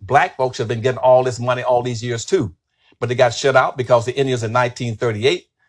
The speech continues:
they sent to, they sent a letter to the, to the Department of Bureau of Indian Affairs saying,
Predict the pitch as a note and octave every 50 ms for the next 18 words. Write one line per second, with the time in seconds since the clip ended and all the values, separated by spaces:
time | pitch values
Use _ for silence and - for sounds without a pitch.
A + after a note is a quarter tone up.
0 | _ _ _ _ - B2+ B2 B2 - D3 B2 G#2+ - A2+ G#2 - - B2+ B2 -
1 | C3 A#2 A2+ A#2 C3 C#3 C3 C3+ C3 - C#3 B2 A2+ A#2 A2 A2+ A2+ _ _ _
2 | _ _ _ _ _ _ _ - _ _ - - B2 G2+ G#2 - - B2 B2 -
3 | A2+ G2+ F2+ B2+ C#3+ D3+ B2+ A2+ G#2+ A#2+ B2 B2 A#2 A2 G#2 - - D#3+ E3 C#3+
4 | B2+ - - C3 B2 A2+